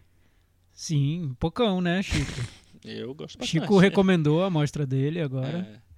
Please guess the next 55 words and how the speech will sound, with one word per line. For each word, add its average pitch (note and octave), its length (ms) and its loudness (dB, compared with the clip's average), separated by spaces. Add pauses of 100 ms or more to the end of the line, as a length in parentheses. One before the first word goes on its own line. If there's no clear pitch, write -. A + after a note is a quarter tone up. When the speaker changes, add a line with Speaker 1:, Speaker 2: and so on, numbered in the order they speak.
(140)
Speaker 1:
Tem F3 120 -2
uma A3 140 -2
mostra, E3 460 -2
né? C#3+ 140 0 (320)
Speaker 2:
Acab-, G#3+ 500 -6
Speaker 1:
Acabou? F3 520 4
Speaker 2:
acaba A#3 80 2
Speaker 1:
Acabou E3 240 6
de E3 60 4
acabar? E3+ 460 2
Speaker 2:
Eu G3 100 -4
acho G#3 160 -6
que A3+ 100 -6
Speaker 1:
Tá F3+ 80 4
Speaker 2:
acaba D#3 160 4 (120)
Speaker 1:
acabando? A3 220 2
Speaker 2:
hoje, G#3 340 0
terça-feira F#3 560 -12
ou E3+ 60 -4
Speaker 1:
Ah, E3 200 0
Speaker 2:
amanhã, E3 160 2
Speaker 1:
tá. D#3 200 2
Speaker 2:
quarta, B2+ 420 -6 (220)
Speaker 1:
Então C#3 180 -14
tá C#3+ 120 -12
Speaker 2:
no C3+ 60 -12
Speaker 1:
acabando. D3 180 -8
Speaker 2:
Cine E3 220 -12
Sesc, D#3+ 440 -8
Speaker 1:
Mas A3 380 6
Speaker 2:
né? B3 40 -2
Speaker 1:
vai A#3+ 120 4
estrear F#3+ 400 0
um F#3+ 40 -2
Speaker 2:
Já G3+ 60 -6
é - 20 -8
a G#3 40 -8
Speaker 1:
documentário. F3 640 4
Speaker 2:
repescagem E3+ 580 2
da C#3 100 -6
mostra. C3+ 320 -10
Speaker 1:
Ah, D3 200 0
repescagem. C#3 500 -8
Vai D#3+ 140 2
estrear G3 260 2
um G#3 160 0
do-, G3 260 -4
estrear F3 380 0
um F#3 60 2
documentário F3+ 800 -2
agora C#3 380 0
na D3+ 120 2
quinta-feira C#3+ 640 -2
sobre D#3 540 -2
a, F3 120 -2